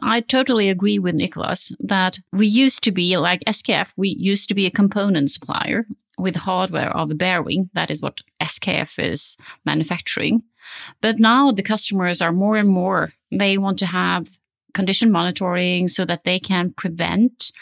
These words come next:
and have as few downtimes as possible. And when I speak about downtime, that is if you are, for instance, having a windmill or you are in the paper and pulp business, then it is really important that you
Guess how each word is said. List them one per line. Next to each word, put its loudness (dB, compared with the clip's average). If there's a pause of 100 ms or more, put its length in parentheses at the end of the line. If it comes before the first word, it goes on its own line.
(300)
and -4
have 0
as -4
few -2
downtimes 0 (100)
as -4
possible. -6
And -2
when 0
I 0
speak -2
about -4
downtime, -2
that -2
is -2
if -4
you 0
are, -2
for -6
instance, 0
having -2
a 0
windmill 2 (180)
or -2
you 0
are 0
in -2
the -4
paper -4
and -2 (140)
pulp -4
business, -2
then 0
it -2
is -2
really 0
important -4 (160)
that -4
you 0